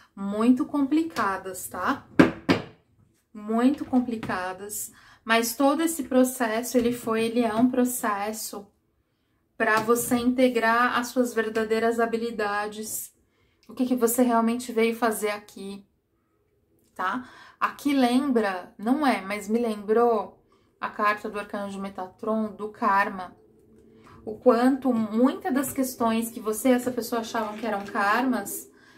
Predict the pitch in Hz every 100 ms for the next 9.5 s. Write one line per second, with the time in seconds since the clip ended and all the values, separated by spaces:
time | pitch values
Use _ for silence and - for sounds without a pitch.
0 | - - 208 220 220 220 226 240 254 269
1 | 277 254 233 254 247 247 247 - - _
2 | - 220 220 214 214 208 208 202 - _
3 | _ 220 226 240 240 233 247 269 254 254
4 | 247 240 233 240 262 262 262 269 277 302
5 | - - 254 - 247 240 254 - 254 -
6 | - - 254 247 247 262 - 262 269 254
7 | 254 254 269 254 240 240 233 240 - 247
8 | - 226 233 226 220 - - 226 214 214
9 | 233 - 202 190